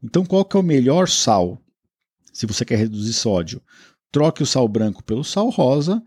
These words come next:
mas mesmo assim restrinja. E lembra que o sal do saleiro hoje é menos de cinquenta por cento do sal que a gente come.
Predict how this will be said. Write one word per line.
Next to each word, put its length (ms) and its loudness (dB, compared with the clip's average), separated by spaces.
mas 280 0
mesmo 500 2
assim 340 -2
restrinja. 880 -2
E 100 -2
lembra 460 2
que 100 -10
o 40 -2
sal 360 0
do 80 -6
saleiro 560 0
hoje 640 0
é 120 -4
menos 440 2
de 100 -4
cinquenta 560 -2
por 160 -6
cento 340 -4
do 120 -6
sal 240 -2
que 80 -6
a 40 -4
gente 220 -8
come. 420 -2